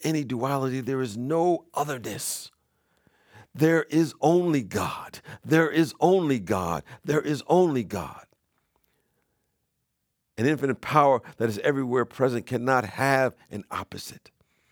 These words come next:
It cannot have something else. If God is everywhere totally and completely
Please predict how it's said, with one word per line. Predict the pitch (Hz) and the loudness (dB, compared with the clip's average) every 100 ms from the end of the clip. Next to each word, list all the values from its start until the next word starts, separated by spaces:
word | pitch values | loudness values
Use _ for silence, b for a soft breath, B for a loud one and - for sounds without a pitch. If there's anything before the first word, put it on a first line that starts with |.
| b b b b b b | b b b b b b
It | 120 | 0
cannot | 147 147 131 | 4 4 2
have | 104 156 151 110 | 4 4 4 2
something | - 147 120 139 - - | 0 0 0 -6 -4 0
else. | 131 85 - - B 147 | 0 0 -6 -12 B -8
If | - 101 | -4 2
God | 143 147 147 | 6 6 4
is | 123 | 0
everywhere | 151 147 147 151 | 0 0 2 0
totally | 143 151 143 147 147 | 0 0 0 2 0
and | |
completely | 127 123 147 147 - 147 139 | 0 -2 0 -2 -2 -2 -4